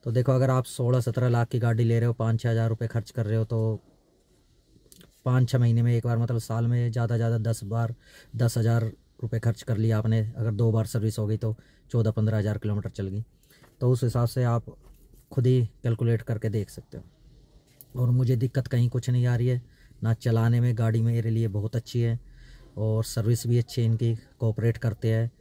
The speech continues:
तो ऐसा कुछ नहीं जहाँ नहीं करते कोऑपरेट, जहाँ नहीं करेंगे मैं सीधा वीडियो में बोलता हूँ, मुझे किसी को प्रमोट नहीं करना है,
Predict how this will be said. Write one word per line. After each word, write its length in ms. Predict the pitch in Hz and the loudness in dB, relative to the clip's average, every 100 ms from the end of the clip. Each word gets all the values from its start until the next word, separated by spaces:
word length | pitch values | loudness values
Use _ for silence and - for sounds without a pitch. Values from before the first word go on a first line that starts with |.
| - - _ | -20 -20 _
तो 80 | 117 | 0
ऐसा 220 | 117 117 | 0 0
कुछ 220 | 120 117 | -2 0
नहीं 180 | 113 117 | 2 2
जहाँ 260 | 113 104 113 | 2 2 2
नहीं 180 | 113 110 | 2 0
करते 300 | 107 - 104 | -4 -6 -8
कोऑपरेट, 360 | 95 - 95 - | -8 -8 -10 -6
जहाँ 240 | 120 131 | 0 2
नहीं 180 | 143 147 | 4 4
करेंगे 380 | 143 151 156 156 | 4 2 4 2
मैं 200 | 139 135 | 2 0
सीधा 280 | 123 131 127 | 0 0 2
वीडियो 280 | 127 123 127 | 2 2 2
में 80 | 113 | 0
बोलता 260 | 117 113 | 0 0
हूँ, 80 | 123 | 0
मुझे 180 | 123 120 | 0 -2
किसी 200 | 117 117 | -2 -2
को 100 | 117 | -4
प्रमोट 400 | 120 113 117 117 | -4 -2 -2 0
नहीं 160 | 110 | -2
करना 260 | 110 120 123 | -2 -2 -2
है, 100 | 120 | -4